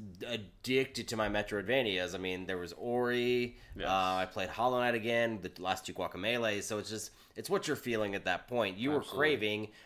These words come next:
Speaker 1: this type of R P G.
Speaker 2: Yes.
Speaker 1: And so luckily, that's something that you actually got.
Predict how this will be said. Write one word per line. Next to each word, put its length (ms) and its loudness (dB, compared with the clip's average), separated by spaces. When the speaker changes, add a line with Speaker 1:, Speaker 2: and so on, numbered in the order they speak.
Speaker 1:
this 300 0
type 200 2
of 120 -6
R 160 2
P 200 -6
G. 420 -2
Speaker 2:
Yes. 300 -10
Speaker 1:
And 200 -2
so 320 2
luckily, 680 -2
that's 220 -6
something 220 -6
that 160 -6
you 320 -8
actually 260 -6
got. 340 2